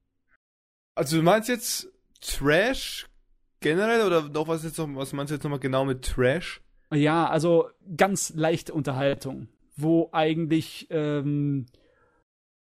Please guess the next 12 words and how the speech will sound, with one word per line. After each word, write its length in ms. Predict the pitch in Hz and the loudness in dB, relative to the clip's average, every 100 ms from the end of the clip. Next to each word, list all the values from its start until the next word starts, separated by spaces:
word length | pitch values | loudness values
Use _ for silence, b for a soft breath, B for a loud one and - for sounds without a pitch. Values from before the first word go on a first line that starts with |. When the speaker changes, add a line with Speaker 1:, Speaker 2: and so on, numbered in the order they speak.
| _ _ _ _ _ - | _ _ _ _ _ -4
Speaker 2:
ja, 500 | 175 151 156 175 165 | 2 2 4 4 4
der 280 | 156 147 - | 2 -4 0
Inhalt, 520 | 226 220 156 156 214 - - - | 4 6 6 0 0 -6 -8 -8
die 40 | - | -8
Storys 840 | - 175 185 185 185 180 - - - | -2 0 2 0 -4 -4 -4 -6 -2
oder 220 | 160 151 | 0 0
die 80 | 143 | 0
Charaktere 600 | 156 147 - 160 165 160 | -2 -2 -2 -2 2 2
nicht 200 | 160 - | 2 0
besonders 380 | 156 156 151 123 | 4 4 4 0
wichtig 340 | 185 - 147 | -4 -2 0
ist. 320 | 170 - - | 0 0 -8